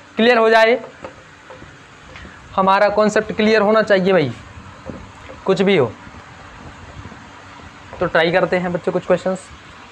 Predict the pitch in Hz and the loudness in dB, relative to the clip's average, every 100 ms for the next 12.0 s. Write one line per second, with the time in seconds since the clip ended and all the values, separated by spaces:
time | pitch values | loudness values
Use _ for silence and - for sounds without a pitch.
0 | - 175 175 170 - 175 185 170 180 143 | -2 0 2 0 -2 -6 -4 -4 0 0
1 | 127 127 127 127 - - - - - - | -2 -4 -4 -4 -8 -20 -20 -20 -20 -20
2 | - - - - - - - - - - | -20 -20 -20 -20 -20 -20 -20 -20 -20 -20
3 | - - - - - - - - - 180 | -20 -20 -20 -20 -20 -20 -20 -20 -14 -8
4 | 151 107 - - - - - - - - | -8 -8 -14 -20 -20 -20 -20 -20 -20 -20
5 | - - - - - - 254 240 262 285 | -20 -20 -20 -20 -20 -2 2 4 4 4
6 | 277 247 262 262 - 233 269 262 269 254 | 2 2 0 -2 0 2 4 2 2 2
7 | 233 220 247 233 233 220 226 226 226 233 | 2 2 2 2 2 4 4 2 2 2
8 | 226 226 233 214 208 190 202 202 208 247 | 4 4 4 4 4 2 2 2 2 2
9 | 247 - 196 185 202 202 220 170 143 123 | 0 -4 -2 0 0 2 2 2 0 0
10 | 127 - - - - - - - 185 165 | -6 -18 -20 -20 -20 -20 -20 -18 -12 0
11 | 196 214 214 220 190 190 185 185 196 | 2 2 2 2 2 2 -2 0 -2